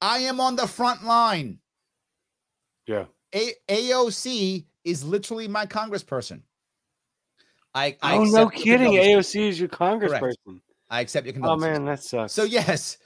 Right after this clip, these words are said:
Speaker 1: she is literally my congressperson. I live in the same borough that Trump is from,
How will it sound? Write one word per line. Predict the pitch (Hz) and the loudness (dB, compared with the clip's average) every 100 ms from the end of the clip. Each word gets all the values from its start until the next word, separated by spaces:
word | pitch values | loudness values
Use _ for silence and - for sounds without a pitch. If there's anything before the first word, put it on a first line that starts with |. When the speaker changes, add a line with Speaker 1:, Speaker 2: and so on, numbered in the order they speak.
| _ | _
Speaker 1:
she | - 196 | -6 0
is | 185 | 2
literally | 180 208 | 2 0
my | 226 | 0
congressperson. | 240 254 220 160 139 107 80 _ _ - | -2 -4 -6 -6 -6 -8 -16 _ _ -4
I | 185 | -2
live | 233 214 | -2 -4
in | |
the | 208 | -8
same | - 220 220 | -6 -6 -4
borough | 226 240 180 202 190 _ - | -2 2 4 2 -4 _ -8
that | 175 - | -8 -4
Trump | 202 233 185 | -2 0 -2
is | - | -4
from, | 147 92 71 | -6 -6 -10